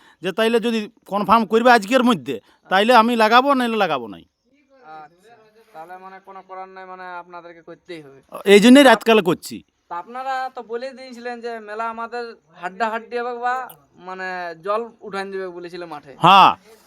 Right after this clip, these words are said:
Speaker 2: তো আমি বলতে চাইছি, আপনি তো প্রত্যেকবার টাইম একটা দিন যে আপ-, আপনাদের রাঙামাটি যখন হয়েছিল,
Speaker 1: হুম।
Speaker 2: তখন বলেছিলেন যে আশি মিনিট, নব্বই মিনিট বা একশো কুড়ি মিনিট।
Speaker 1: হ্যাঁ।
Speaker 2: এইখানে ম্যাক্সিমাম কি রকম হতে পারে?
Speaker 1: দেখো, কাড়াগিলা, জোড়গিলা আমরা কিন্তু ভালো দেখেই নিয়েছি,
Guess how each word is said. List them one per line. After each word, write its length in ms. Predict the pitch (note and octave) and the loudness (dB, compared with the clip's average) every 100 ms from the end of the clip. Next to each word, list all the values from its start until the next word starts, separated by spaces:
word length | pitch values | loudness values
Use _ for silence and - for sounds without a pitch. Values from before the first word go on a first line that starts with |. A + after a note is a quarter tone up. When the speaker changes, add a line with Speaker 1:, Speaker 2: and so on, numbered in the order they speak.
| - - | -20 -8
Speaker 2:
তো 40 | |
আমি 160 | F#3+ G#3+ | -6 -6
বলতে 240 | G3+ A3+ C4+ | -12 -14 -14
চাইছি, 200 | C4+ B3+ | -14 -10
আপনি 240 | A#3+ B3 | -10 -12
তো 60 | C4+ A#3+ | -18 -14
প্রত্যেকবার 440 | A#3+ B3 B3+ C4 C4 | -14 -12 -12 -12 -10
টাইম 280 | G#3+ A#3+ B3 | -10 -10 -12
একটা 240 | B3 B3 | -12 -14
দিন 240 | A#3 A#3+ | -14 -14
যে 80 | A3+ | -10
আপ-, 180 | G#3+ G3 - | -10 -10 -16
আপনাদের 680 | F3+ G#3 G#3+ A3 A3 G#3 | -16 -14 -10 -6 -6 -6
রাঙামাটি 460 | G3 G3+ G#3 G#3 A3 | -10 -8 -10 -10 -10
যখন 200 | A3 G#3+ | -10 -12
হয়েছিল, 520 | F#3+ G#3 G3 E3+ F3 - | -10 -10 -10 -12 -14 0
Speaker 1:
হুম। 200 | F#3+ F#3 | 4 4
Speaker 2:
তখন 140 | D3+ G3+ | 2 -6
বলেছিলেন 420 | G#3 G#3 G#3+ G#3 G3+ _ _ E3+ | -12 -12 -10 -12 -14 _ _ -10
যে 60 | |
আশি 220 | F3 F3+ | -10 -8
মিনিট, 260 | G#3 G3+ G3 | -12 -14 -14
নব্বই 360 | F#3+ F#3+ F3+ G3 | -14 -14 -12 -12
মিনিট 280 | G3 G3 F3 | -12 -16 -12
বা 100 | F#3 | -12
একশো 220 | E3 G3 | -10 -16
কুড়ি 240 | - F#3+ | -14 -14
মিনিট। 260 | F#3 E3+ F3 _ - | -14 -16 -20 _ 2
Speaker 1:
হ্যাঁ। 220 | E3 D#3+ - | 4 4 2
Speaker 2:
এইখানে 380 | C4+ B3+ D#4 | -10 -12 -14
ম্যাক্সিমাম 480 | D4 C#4 - C#4 C4 | -14 -16 -16 -14 -14
কি 140 | A#3+ A3+ | -14 -16
রকম 240 | G3 F3 | -14 -16
হতে 160 | D3+ C#3+ | -18 -20
পারে? 380 | C3 _ _ | -20 _ _
Speaker 1:
দেখো, 260 | B2 F#3 C4+ | 2 4 4
কাড়াগিলা, 400 | - E3 A#3 C4+ | 6 6 6 6
জোড়গিলা 440 | F3+ F#3 A#3+ C4 | 6 6 6 8
আমরা 180 | C4 C4+ | 6 6
কিন্তু 240 | B3 C#4 C4+ | 4 4 6
ভালো 220 | E3 A#3+ | 6 4
দেখেই 280 | B3+ B3 C4 | 4 4 6
নিয়েছি, 420 | A#3+ E3 - | 4 2 -4